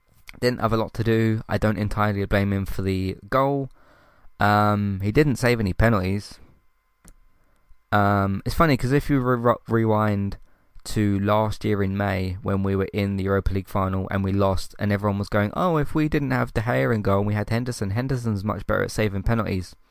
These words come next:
Is he? Is he? <laughs> 'Cause he didn't save any.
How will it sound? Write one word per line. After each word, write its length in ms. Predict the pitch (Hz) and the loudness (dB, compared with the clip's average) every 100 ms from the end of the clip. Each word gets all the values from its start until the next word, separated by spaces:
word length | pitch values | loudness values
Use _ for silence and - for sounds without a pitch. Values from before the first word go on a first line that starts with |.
| _ _ _ _ - | _ _ _ _ -2
Is 140 | 107 139 | 2 4
he? 180 | 208 - - _ _ _ _ _ _ _ _ _ | 2 -2 -18 _ _ _ _ _ _ _ _ _
Is 140 | - 160 | -4 2
he? 220 | 359 - - _ _ _ _ - | 0 0 -8 _ _ _ _ -12
<laughs> 40 | - - - - - - - - - - - - - - - - | -10 -10 -12 -14 -16 -16 -16 -16 -20 -20 -20 -20 -16 -14 -14 -8
'Cause 160 | 131 - | -4 -2
he 80 | 139 | 0
didn't 240 | 190 180 | -2 0
save 260 | - 170 262 | 4 6 6
any. 320 | 127 180 | 6 6